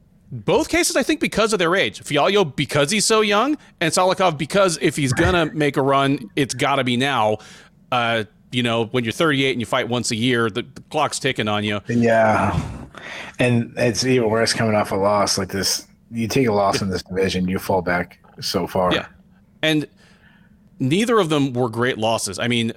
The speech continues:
Speaker 1: Jake Matthews kinda coming back out of nowhere.
Speaker 2: Not bad
Speaker 1: And,
Speaker 2: loss,
Speaker 1: and
Speaker 2: Matthews.
Speaker 1: what's that?
Speaker 2: Yeah, I mean, neither loss is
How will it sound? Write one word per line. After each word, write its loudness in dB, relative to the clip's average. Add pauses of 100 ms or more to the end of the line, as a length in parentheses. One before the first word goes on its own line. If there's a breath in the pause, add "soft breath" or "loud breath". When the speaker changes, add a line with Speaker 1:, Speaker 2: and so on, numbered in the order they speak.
(140)
Speaker 1:
Jake -2
Matthews -2
kinda -4
coming -2
back 0
out 0
of 0
nowhere. 2
Speaker 2:
Not 2
bad 0
Speaker 1:
And, 0
Speaker 2:
loss, -2
Speaker 1:
and -12
Speaker 2:
Matthews. -2 (800 soft breath)
Speaker 1:
what's -2
that? 0 (480)
Speaker 2:
Yeah, 6
I 6
mean, 6
neither 6
loss 2
is -8